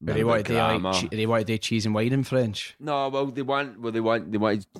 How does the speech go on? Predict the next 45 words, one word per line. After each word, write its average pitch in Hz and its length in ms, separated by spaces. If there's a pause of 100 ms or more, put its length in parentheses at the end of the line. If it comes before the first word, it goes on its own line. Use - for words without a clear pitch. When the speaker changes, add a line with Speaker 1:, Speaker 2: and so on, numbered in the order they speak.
(400)
Speaker 2:
fucking, 78 680 (100)
it's - 140
the 98 60
same 123 200
in, 107 60
like, 78 160
Spanish. 90 360
We 87 60
all 95 80
did 104 160
Spanish 95 360
at 95 60
uni, 110 160
but 76 120
I 73 40
stopped 90 280
doing 101 140
Spanish 90 340
at - 60
a - 40
certain 85 220
point. - 240 (440)
Uh, 78 300 (720)
they 85 80
just 98 180
want 87 160
to - 60
fucking - 360
teach - 300
you 73 60
about, 67 280
like, 67 220 (260)
Spanish - 540 (380)
fucking - 540
poetry 73 420
for - 160
the 64 140 (320)
fifteen - 420
hundreds, 69 340
and 80 100
I'm 85 120
like, 78 160
"That's 90 240
obviously 98 260
interesting 76 600